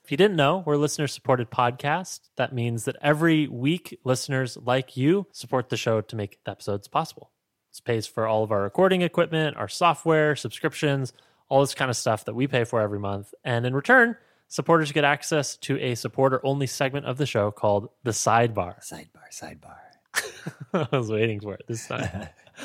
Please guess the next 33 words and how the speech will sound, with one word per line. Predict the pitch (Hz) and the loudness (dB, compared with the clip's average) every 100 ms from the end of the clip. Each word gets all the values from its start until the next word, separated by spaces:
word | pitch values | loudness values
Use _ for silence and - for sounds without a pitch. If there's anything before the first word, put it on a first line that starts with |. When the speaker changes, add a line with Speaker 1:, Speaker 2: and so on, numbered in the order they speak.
| 269 233 208 170 147 - | -12 -12 -14 -16 -18 -6
Speaker 1:
The | - | 0
sidebar | 127 143 170 170 180 180 | 6 8 8 8 8 8
is, | 156 139 127 | 6 4 2
like, | 127 120 117 113 - - 127 | 2 4 2 0 -6 -12 -8
basically | - 113 113 151 - 107 131 - | -4 -4 -2 -6 -4 -4 -4 -4
an | 110 | -6
extra | 107 - 139 | -6 -2 0
half | 147 151 | 0 0
of | 170 | -2
the | 175 | 0
show. | 233 180 98 | 4 2 2
It's, | 101 | -6
like, | 101 | -6
an | 110 | -4
extra | 110 - 165 | -4 -6 -10
cool | - - 170 160 | -6 4 6 6
thing | - 131 117 | 2 -2 0
or | |
an | 117 | 0
extra | 123 - 160 | -2 -2 -2
listener | 151 170 - 147 | 0 0 -2 -6
question | 117 120 107 - 107 104 107 | -2 -4 -4 -4 -6 -6 -6
or, | 120 117 117 113 110 - | -2 2 4 4 2 0
or | 139 127 | -4 -2
a | 120 | -2
story | - - - 156 151 139 117 | -4 -6 0 4 6 4 2
from | 123 113 | -2 -2
one | 120 | 0
of | 117 | 2
our | 113 120 | 2 2
experiences. | 117 - 107 98 98 - 104 | 0 -6 -6 -6 -8 -10 -12
And | 110 | -6
today | 135 151 147 151 | 0 2 2 0